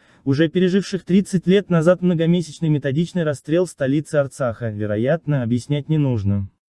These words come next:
Совершенно очевидно, что подобными мерами бакинские власти пытаются перерезать и поставить под свой полный контроль дорогу жизни между Арцахом и Арменией. Не случайно в армянских сми появились сообщения,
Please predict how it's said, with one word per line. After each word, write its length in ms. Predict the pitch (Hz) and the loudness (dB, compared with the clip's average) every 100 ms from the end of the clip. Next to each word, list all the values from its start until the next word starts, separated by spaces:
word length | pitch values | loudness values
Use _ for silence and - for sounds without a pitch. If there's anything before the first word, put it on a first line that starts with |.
| _ | _
Совершенно 600 | - 156 143 - 156 143 | 0 2 2 0 0 2
очевидно, 560 | 131 - 135 180 170 151 | 0 0 0 2 2 0
что 160 | - 127 | -4 -4
подобными 480 | 131 147 147 147 | -2 0 2 4
мерами 340 | 147 156 156 131 | 4 4 2 2
бакинские 560 | 117 - 131 - 131 | 0 -2 -4 -2 -4
власти 380 | 117 147 175 175 | 0 0 0 -6
пытаются 540 | 151 143 170 175 - 143 | -6 0 0 0 -4 -4
перерезать 500 | 131 127 135 170 156 | 0 2 0 0 -2
и 40 | |
поставить 500 | 147 127 170 165 - | -4 -2 0 -2 -2
под 120 | 127 - | -8 -4
свой 200 | 131 117 | -6 -2
полный 360 | 160 185 175 | 0 0 0
контроль 420 | 147 131 139 139 | -2 -4 -2 -2
дорогу 380 | 120 120 123 123 | 0 -2 0 -2
жизни 340 | 117 175 151 131 | 0 -2 2 0
между 320 | 120 117 123 | 0 -2 -2
Арцахом 600 | 117 - 127 127 139 127 | -4 -4 -4 -4 -4 -2
и 100 | 120 | 0
Арменией. 680 | 120 120 123 117 110 104 98 _ _ _ | 0 2 2 2 0 -2 -8 _ _ _
Не 160 | 131 135 | 2 2
случайно 500 | 151 147 196 190 165 | 2 0 2 2 4
в 80 | 143 | 2
армянских 480 | 139 143 139 131 | 4 2 0 -4
сми 300 | - 147 160 | 0 4 4
появились 420 | 147 139 127 123 - | 4 4 4 2 0
сообщения, 800 | 117 110 - 143 135 135 113 | -2 -2 -4 2 4 4 0